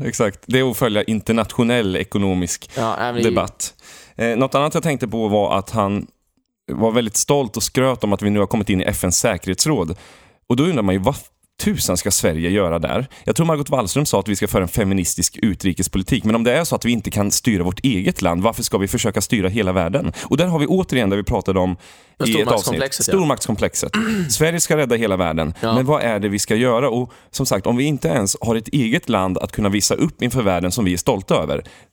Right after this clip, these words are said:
Speaker 1: Tvärtom, det vi får visa upp, det är ju feministisk galenskap, stenkastningar, hedersförtryck, massinvandring.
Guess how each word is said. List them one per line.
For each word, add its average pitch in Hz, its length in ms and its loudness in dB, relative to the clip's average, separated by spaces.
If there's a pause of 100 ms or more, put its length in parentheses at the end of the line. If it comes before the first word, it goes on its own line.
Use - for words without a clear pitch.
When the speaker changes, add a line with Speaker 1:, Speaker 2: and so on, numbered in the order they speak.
(120)
Speaker 1:
Tvärtom, 113 420 0
det 110 100 2
vi 104 120 0
får 110 120 -4
visa 107 220 0
upp, 147 260 0
det 120 100 0
är 123 60 0
ju 95 120 0
feministisk 92 640 0
galenskap, 92 680 0 (380)
stenkastningar, 143 960 0 (160)
hedersförtryck, 98 720 0
massinvandring. 135 840 0